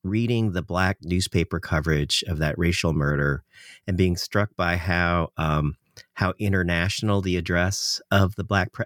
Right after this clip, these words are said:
I mean, the Black reporters were speaking to a global audience, and I kinda picked up on that then. And I remember that just sort of got filed away someplace. Um, and as I was finishing my first book, I was really, I got fascinated again, uh, by the nineteen fifties through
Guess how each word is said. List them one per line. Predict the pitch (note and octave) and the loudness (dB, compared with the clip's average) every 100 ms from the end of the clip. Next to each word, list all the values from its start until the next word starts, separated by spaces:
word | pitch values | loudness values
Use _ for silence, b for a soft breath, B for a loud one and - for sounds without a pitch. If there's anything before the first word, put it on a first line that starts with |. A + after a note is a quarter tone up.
| - | 0
I | |
mean, | G#2+ | 0
the | G2 | 0
Black | B2 C3 B2+ B B B | -2 -2 -4 B B B
reporters | G2+ - C3+ B2 F#2+ | -8 -2 0 0 0
were | F#2 | -2
speaking | - - G#2+ G#2+ F#2+ | -2 -2 -2 0 -2
to | F#2+ | -2
a | |
global | E2+ F2 F2 E2+ D#2+ D#2+ - | -2 0 0 2 0 -2 -6
audience, | F#2 G#2 G2 D2+ C#2+ | 0 0 0 -4 -4
and | D#2+ | -2
I | D#2+ | 0
kinda | G2+ E2+ | 0 -2
picked | - G#2+ - | -2 -4 -2
up | G2+ | -2
on | - F#2 | 0 2
that | E2 - | 2 -2
then. | D#2+ E2 E2+ A#2+ F#3 _ B B B B - | -2 0 0 0 -2 _ B B B B -4
And | |
I | A2 | -2
remember | A#2 C#3 C3 | 0 -2 0
that | A2 G#2+ | 0 0
just | - | 0
sort | A2+ | 2
of | G2 | 2
got | D2+ | 0
filed | - G2 F2+ E2 | 0 0 2 0
away | D#2 F2 F2+ | 0 2 2
someplace. | - D#2 - D2 C#2+ D#2 - - | 0 -2 -2 0 0 0 -4 -4
Um, | E2 D#2+ D#2 D2+ - B B B B | 0 0 0 -2 -10 B B B B
and | - F#2+ | -2 0
as | F#2+ F#2 | 0 2
I | G2+ | 0
was | F#2+ | 0
finishing | - G#2+ G#2 G2+ | 0 0 0 0
my | F2+ | -2
first | - B2+ - | 0 -2 -2
book, | F#2 E2+ | -4 0
I | E2+ | 2
was | F2+ F#2+ | 0 0
really, | G#2+ A2 G#2+ F#2+ - | 0 0 0 -2 -2
I | G2 | -2
got | F#2 - | -2 0
fascinated | G#2 - G2 F2+ E2 | 0 0 0 2 0
again, | D#2+ F#2 G2 F#2 F2+ - | -2 0 0 0 -2 -2
uh, | E2+ | -4
by | D#2 E2+ | 0 0
the | D#2+ | 0
nineteen | E2 D#2+ E2 | 0 -2 -6
fifties | D#2 F2 - E2 D#2 - | -2 -2 0 -2 -2 -4
through | E2+ D2+ | -2 -2